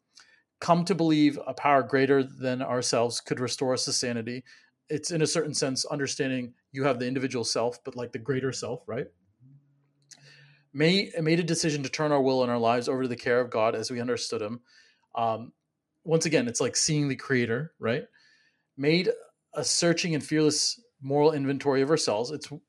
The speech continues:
digging deep into the catalyst, what you've done, went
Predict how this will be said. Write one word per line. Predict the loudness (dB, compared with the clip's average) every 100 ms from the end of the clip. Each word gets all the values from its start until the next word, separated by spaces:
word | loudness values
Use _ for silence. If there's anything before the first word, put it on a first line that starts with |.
| -2
digging | 2 2 2
deep | 0 -2 -2
into | -2
the | -2
catalyst, | 0 0 0 -2 -4
what | -8
you've | -8 -4
done, | -2 -4 -6 _ _
went | -4 -4 -4